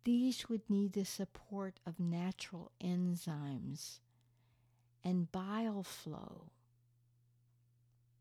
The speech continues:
Start with establishing good heating, eating habits by waiting three hours between meals.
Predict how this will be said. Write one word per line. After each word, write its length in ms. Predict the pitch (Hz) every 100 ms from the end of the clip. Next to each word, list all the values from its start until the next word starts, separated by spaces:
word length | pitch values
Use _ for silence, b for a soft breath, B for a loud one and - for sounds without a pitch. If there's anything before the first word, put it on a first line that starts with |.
| _ _ _ _ _ _ _ _ _ _ _ _ _ _ _ _ _ _ b b b
Start 840 | - - - 226 247 262 262 - - b b b -
with 320 | 190 196 - -
establishing 1200 | 170 - - 190 185 185 180 170 - 165 160 160 -
good 460 | - 185 190 185 165 _ _ _
heating, 600 | - 185 190 190 190 185 _ _ -
eating 420 | 214 202 214 196
habits 840 | 165 170 175 170 - - - - _ B B B B
by 200 | 180 180
waiting 640 | 170 180 190 180 170 165 -
three 580 | - - 226 233 233 -
hours 640 | - 185 202 202 196 190 -
between 520 | - 190 - 202 202
meals. 680 | 196 208 214 180 - - -